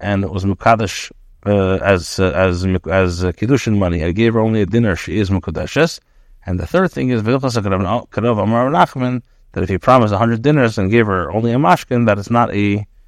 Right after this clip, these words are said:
valid Kiddushin. Tana Rabbanan, we looked at a brayso, Rishtar Keitzad, what is the Kiddushin performed with a document? Ksav lo ya'al niyar el acheres, if he wrote the following for her, for the girls, uh, for the young woman's father, on a paper of, uh, let's say, earthenware,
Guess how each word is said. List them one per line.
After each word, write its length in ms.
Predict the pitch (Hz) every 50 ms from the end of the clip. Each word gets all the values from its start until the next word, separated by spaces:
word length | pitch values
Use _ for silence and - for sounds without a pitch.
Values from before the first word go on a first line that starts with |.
| - - _ _ _ -
valid 300 | 101 95 95 95 95 -
Kiddushin. 380 | - 95 82 85 - - -
Tana 260 | - - 117 120 117 110
Rabbanan, 240 | 110 120 117 117
we 60 | 117 117
looked 140 | 120 120
at 80 | 120 117
a 40 | 113
brayso, 320 | 101 113 113 113 110 120 107
Rishtar 360 | 104 107 - - 110 110 110
Keitzad, 440 | - 120 110 - - 117 110 110 113 - - - _ - - - - - -
what 240 | 98 113 117 -
is 240 | 71 107 117 117 107
the 80 | 101 92
Kiddushin 360 | - 95 113 110 - - 110
performed 300 | 104 98 - 123 113 113
with 100 | 110 107
a 60 | 117
document? 480 | 104 107 107 117 - - - - - _
Ksav 320 | - - - 139 131 117
lo 160 | 101 107 113
ya'al 240 | 110 98 107 117 113
niyar 340 | 117 120 117 113 113 117 110
el 160 | 110 107 107
acheres, 520 | 107 - 120 113 110 113 113 113 - - - _ - - - _ _ -
if 140 | 92 90 -
he 80 | 92
wrote 340 | 95 107 117 117 117 110 - - -
the 100 | 95 90
following 320 | - 101 104 107 113 110
for 160 | - - 101 98
her, 200 | 104 - - 82
for 200 | - - 95 87
the 320 | 90 90 90 87 87 - -
girls, 520 | 85 - - 110 113 117 113 110 101 - 95 - - -
uh, 360 | 95 92 92 87 87 85 - - -
for 160 | - - - 90
the 100 | 90 95
young 240 | 107 113 110 113
woman's 300 | 107 107 107 107 101 -
father, 460 | - - 107 110 110 110 98 104 104 92 - _ - -
on 80 | - 95
a 40 | 90
paper 320 | - 113 117 110 - 104
of, 200 | 95 101 98 98 - - - - - - - - - - -
uh, 60 | -
let's 120 | 90 -
say, 100 | - -
earthenware, 540 | 101 131 135 123 120 98 98 92 80 -